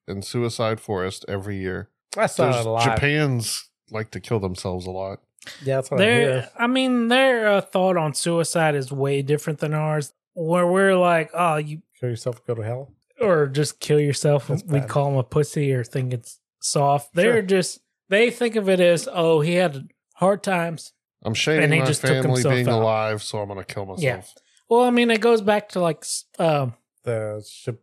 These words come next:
Speaker 2: seppuku?
Speaker 3: samurai times. The Last Samurai has a great, like, visual aid of how, how they did it.
Speaker 2: Tom
Speaker 3: Where,
Speaker 2: Cruise.
Speaker 3: uh, remember at the first meeting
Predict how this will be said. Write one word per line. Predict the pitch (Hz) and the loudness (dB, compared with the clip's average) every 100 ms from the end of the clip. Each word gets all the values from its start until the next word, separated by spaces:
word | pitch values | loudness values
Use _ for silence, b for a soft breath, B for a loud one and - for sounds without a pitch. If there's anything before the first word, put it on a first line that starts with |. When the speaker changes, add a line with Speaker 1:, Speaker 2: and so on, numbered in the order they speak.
| _ | _
Speaker 2:
seppuku? | _ 123 - 170 - | _ -14 -6 -6 -2
Speaker 3:
samurai | 185 214 180 147 127 | 0 2 2 2 0
times. | - 131 120 110 - - _ _ 170 | -2 -6 -6 -10 -12 -20 _ _ 0
The | 165 | 2
Last | 247 262 | 4 2
Samurai | 254 226 214 202 | 2 2 4 2
has | 196 180 160 | 2 2 0
a | |
great, | 139 139 180 190 170 - _ _ | 0 2 4 2 0 -8 _ _
like, | - 170 | -10 -6
visual | 143 180 175 175 151 | 0 2 4 2 2
aid | 156 180 | 2 2
of | 170 - | 0 -2
how, | 165 - | -6 -6
how | - 160 165 | -4 -2 0
they | 165 | 0
did | 139 147 175 | 0 0 2
it. | 180 175 _ | 0 -2 _
Speaker 2:
Tom | 127 127 | -2 -2
Speaker 3:
Where, | 127 147 165 160 156 160 | -2 0 2 4 4 2
Speaker 2:
Cruise. | 151 | 2
Speaker 3:
uh, | 143 131 123 - _ | 4 2 -2 -10 _
remember | 196 180 190 190 180 156 - _ _ | -2 0 2 2 2 -2 -8 _ _
at | 160 - | -8 -6
the | 156 | -8
first | - 190 196 196 - - | -4 0 2 2 -2 -4
meeting | 170 180 180 180 175 | 0 0 0 -2 -4